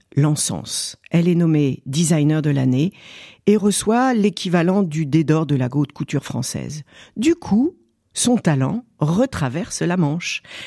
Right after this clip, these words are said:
Elle fait bientôt la une des magazines, de Elle à Harper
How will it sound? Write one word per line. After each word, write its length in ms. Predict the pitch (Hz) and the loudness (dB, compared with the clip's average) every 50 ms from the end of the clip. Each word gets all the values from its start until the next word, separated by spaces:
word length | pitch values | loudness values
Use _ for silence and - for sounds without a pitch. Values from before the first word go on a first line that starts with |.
| - - | -8 -2
Elle 100 | - 156 | -2 0
fait 140 | 131 180 175 | 2 2 2
bientôt 340 | 151 156 160 151 - 190 175 | 2 2 2 2 0 0 2
la 140 | 165 143 | 2 2
une 160 | 143 175 196 175 | 2 2 2 2
des 80 | 156 | 2
magazines, 560 | 143 143 135 127 131 123 113 135 170 208 233 233 - - - - - | 0 0 0 0 0 -2 0 0 2 0 0 -2 -6 -18 -20 -18 -8
de 160 | - 135 147 151 | 0 2 2 2
Elle 240 | 156 165 170 160 | 4 2 2 2
à 180 | 135 - 117 127 | 2 2 2 0
Harper 240 | 127 - - 131 | 0 -2 -2 -4